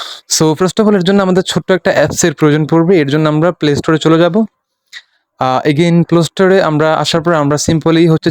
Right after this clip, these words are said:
সার্চ বারে টাইপ করব ভিমেক। আহ, ওকে, ভিমেক, আহ, লিখে টাইপ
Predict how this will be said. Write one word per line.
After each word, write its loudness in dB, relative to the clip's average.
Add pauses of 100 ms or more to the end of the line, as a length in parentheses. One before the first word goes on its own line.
সার্চ 0
বারে 0
টাইপ -2
করব 0
ভিমেক। 0 (1500)
আহ, 0
ওকে, 0 (180)
ভিমেক, 0 (100)
আহ, 0
লিখে 0
টাইপ -2